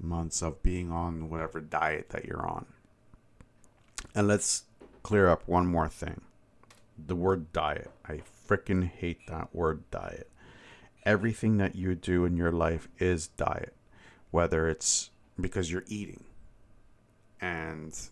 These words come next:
what you eat is your diet. So, uh, let's just cut that completely out of the picture, and let's just focus on the food that you're eating.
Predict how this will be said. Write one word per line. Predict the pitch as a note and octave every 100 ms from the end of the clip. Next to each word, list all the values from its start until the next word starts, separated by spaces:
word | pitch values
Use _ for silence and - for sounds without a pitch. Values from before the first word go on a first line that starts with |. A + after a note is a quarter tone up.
| - _ _ _
what | D#2+ G2 F2+
you | E2+ F2+
eat | G#2+ A2+ G#2 - _ _ _ -
is | F#2 F2+ F2 E2 - - -
your | F#2 E2+
diet. | F2 F2+ F2 - - _ _ _
So, | - - E2+ D#2+ - _ - -
uh, | D#2+ - - - - -
let's | F2+ - -
just | D#2+ - -
cut | G2+ F#2 -
that | F2 -
completely | - D2+ - F#2+ F#2
out | F2+ E2 - -
of | E2 D#2+
the | -
picture, | - F2 - A#2 A#2 -
and | D#2 D#2 D#2
let's | E2 D#2+ -
just | D2+
focus | - E2 - D#2 - -
on | D#2+ D2+ D2 - - - _ _ _ _ - - - _ - - _ -
the | -
food | E2 - - A#2+ F2+ E2+
that | E2
you're | E2 E2 -
eating. | F2 D#2+ -